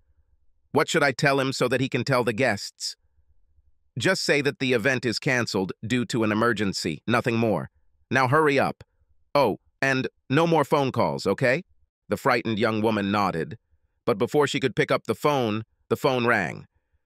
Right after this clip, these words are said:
"Sir," she said, "it's the curator again." "Do you want to talk to her?" "What does she want now?"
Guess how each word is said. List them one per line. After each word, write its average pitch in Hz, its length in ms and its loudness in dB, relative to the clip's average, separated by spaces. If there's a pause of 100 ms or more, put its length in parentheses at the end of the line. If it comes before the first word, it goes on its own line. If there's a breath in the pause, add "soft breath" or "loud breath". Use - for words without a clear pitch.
(160)
"Sir," 143 420 2 (200)
she - 180 -6
said, 95 320 -2 (380)
"it's - 140 -4
the 113 100 -2
curator 143 480 2
again." 92 380 -2 (680)
"Do 123 80 -4
you 127 100 0
want 127 160 2
to 120 60 2
talk 127 280 2
to 139 140 2
her?" 131 200 2 (680)
"What 143 140 2
does 143 140 -4
she 135 120 -2
want 123 240 0
now?" 131 360 0